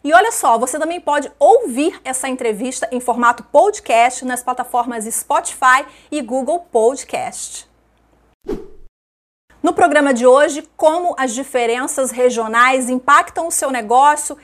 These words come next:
impactam a farmácia, impactam o perfil da farmácia, o sucesso que a farmácia tem. Sim, porque o Brasil é enorme, muita coisa acontece, do Oiapoque ao Chuí, e como é que isso afeta o dia a dia da farmácia brasileira? Pra falar sobre esse assunto,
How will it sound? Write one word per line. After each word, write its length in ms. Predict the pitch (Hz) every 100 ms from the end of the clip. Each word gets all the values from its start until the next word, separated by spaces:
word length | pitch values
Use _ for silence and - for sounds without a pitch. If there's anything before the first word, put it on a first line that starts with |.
| _
impactam 600 | 262 262 285 294 269 254
a 40 |
farmácia, 760 | 247 208 233 240 254 269 262 247 -
impactam 560 | 262 254 285 302 - 277
o 80 | 285
perfil 600 | - 269 - - 320 381
da 100 | 294
farmácia, 600 | 262 208 233 254 269 -
o 100 | -
sucesso 600 | 302 - - - 320 349
que 80 | -
a 20 |
farmácia 500 | 302 285 262 277 330
tem. 280 | - 240 214 - - - -
Sim, 160 | 320
porque 240 | 294 - 370
o 40 |
Brasil 360 | 370 339 285 370
é 140 | 370
enorme, 600 | 339 269 277 262 247 240
muita 480 | 240 294 349 440 370
coisa 360 | - 285 277
acontece, 680 | 277 247 233 247 254 269 - - - -
do 120 | 214
Oiapoque 640 | 240 247 233 - 277 302 285
ao 120 | 262
Chuí, 520 | - 254 233 294 320 _ -
e 60 |
como 160 | 359 466
é 60 |
que 80 | 453
isso 160 | 403 381
afeta 640 | 330 - 285 285 294 302 -
o 80 | -
dia 220 | 254 247
a 60 | 277
dia 280 | 208 226 269
da 80 | 269
farmácia 440 | 277 262 254 269
brasileira? 560 | 254 254 285 214 196 202 - - _
Pra 100 | 311
falar 220 | 311 294
sobre 220 | 294 262
esse 120 | 262
assunto, 420 | 269 262 330 349